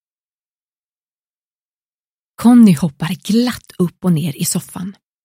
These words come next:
Hon klättrar från soffan till bordet och hoppar ner på golvet. Sen klättrar hon upp i fåtöljen, hoppar tillbaka till soffan och börjar om igen. Conny bryr sig inte om att det regnar ute.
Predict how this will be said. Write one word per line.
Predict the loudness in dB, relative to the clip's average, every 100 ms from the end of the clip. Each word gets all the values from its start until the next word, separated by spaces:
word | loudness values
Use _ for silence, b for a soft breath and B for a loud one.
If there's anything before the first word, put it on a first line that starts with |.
| _ _ _ _ -6
Hon | -6
klättrar | -4 -6 -8
från | -6 -4
soffan | -2 -4 -6 -6 -2 -2
till | -2
bordet | -4 -6 -6 -12 _ _
och | -4 -2
hoppar | 0 0
ner | 0 0 -4
på | -8
golvet. | -8 -12 -14 -20 _ _ _ _ _ _ B B
Sen | -4 0 0 -2
klättrar | -6 -6 -2 2
hon | 4 2
upp | 0 -6
i |
fåtöljen, | -6 -6 -6 -6 -10 -14 -16 _ _ _ -6
hoppar | -4 0
tillbaka | 0 0 0 -2 -8
till | -6 -6
soffan | -6 -8 -6 -4 -4 -6 -6
och | -6
börjar | 0 0 0 -4
om | -2 -2 -4 -6
igen. | -8 -8 -12 -12 _ _ _ _ _ _ B B B
Conny | -2 2 4 2
bryr | 2 0
sig | 2
inte | 0 0
om | -2 0 0
att | -4 -4
det | 0
regnar | 0 2 -2
ute. | -4 -10 -20